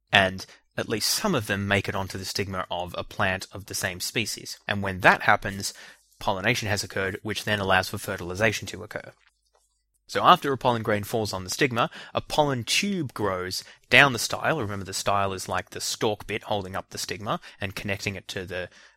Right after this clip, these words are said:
ovary. So a pollen tube grows down the style and eventually reaches the ovary and discharges the two sperm that were carried by the pollen into the embryo sac, uh, of the ovule. So it, it,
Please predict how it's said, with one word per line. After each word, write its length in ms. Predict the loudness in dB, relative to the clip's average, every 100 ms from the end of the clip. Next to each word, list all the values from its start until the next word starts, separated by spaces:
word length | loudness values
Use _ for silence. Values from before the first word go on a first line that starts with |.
| -8
ovary. 420 | -6 -4 -4 -6 -8 -10
So 240 | -4 -2
a 60 | -2
pollen 300 | -2 -2 -2
tube 280 | -2 -2 -2
grows 400 | 0 2 2 0
down 320 | 4 4 4
the 60 |
style 420 | -2 0 2 2 0
and 80 |
eventually 400 | -2 -2 -2 -4
reaches 300 | -2 -4 -4
the 120 | 0 2
ovary 360 | 4 2 0 -4 -6
and 140 | -4
discharges 580 | -2 -2 2 2 2 -2
the 80 | -4
two 180 | -4 -4
sperm 480 | -4 -4 -6 -8 -12 _
that 100 | -8
were 100 | -8
carried 340 | -4 -2 0 4
by 180 | 4
the 80 | 4
pollen 360 | 0 -6 -6 -12 -18 -18 0
into 240 | 0 0
the 180 | -4 -4
embryo 340 | -2 -2 -2 -2
sac, 400 | -2 -2 -4 -12 -20 -18 -12
uh, 40 |
of 200 | -10 -10
the 100 | -2
ovule. 320 | 0 0 -8
So 220 | -6 -4 -4
it, 100 | -6
it, 120 | -14